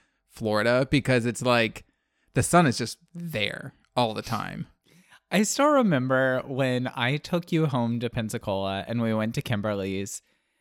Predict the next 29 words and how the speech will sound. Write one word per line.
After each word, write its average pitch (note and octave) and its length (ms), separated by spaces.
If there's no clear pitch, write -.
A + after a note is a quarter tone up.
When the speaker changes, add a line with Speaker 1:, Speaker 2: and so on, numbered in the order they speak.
Speaker 2:
and A#2 120
we A2+ 120
hung A#2 240
out A#2 180
there G#2+ 160
for A#2 140
a G#2 60
little G#2+ 180
bit. A2+ 200
And A2+ 180
as A#2 220
we C#3+ 120
were C3 140
leaving, A#2 380
you A#2 160
looked A2+ 240
at B2 80
me B2 100
and A#2 80
you A#2 120
go, G#2+ 240
"Is B2 140
it E3 180
this B2 220
humid A2 360
here B2+ 360
all G2+ 220
the A2+ 140
time?" G2+ 600